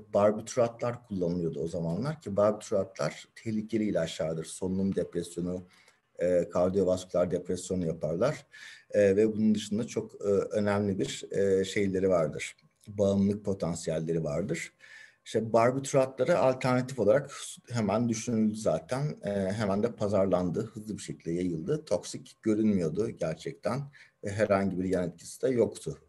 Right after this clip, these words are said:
e, ilk başta. E, ve reçetesiz olarak adlandırıldığımız, işte over the counter dediğimiz,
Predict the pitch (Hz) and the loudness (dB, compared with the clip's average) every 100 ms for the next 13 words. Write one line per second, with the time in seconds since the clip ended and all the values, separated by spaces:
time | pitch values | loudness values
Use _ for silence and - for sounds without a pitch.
0 | - 80 71 69 - 69 71 - 64 _ | -6 -4 -4 -6 -8 -8 -8 -12 -16 _
1 | _ _ _ _ _ _ - - _ - | _ _ _ _ _ _ -20 -20 _ -6
2 | 98 101 113 190 156 127 175 170 165 151 | 4 6 6 4 4 2 0 0 -2 0
3 | 110 107 92 - 110 110 110 104 98 90 | 2 4 2 0 0 2 2 2 2 0
4 | 85 87 92 110 92 80 - - 107 110 | -2 -2 -4 -6 -10 -12 -10 0 2 2
5 | 107 107 107 110 110 95 82 78 80 90 | 0 -4 -2 -2 -2 -4 -4 -4 -4 -4
6 | - - | -8 -14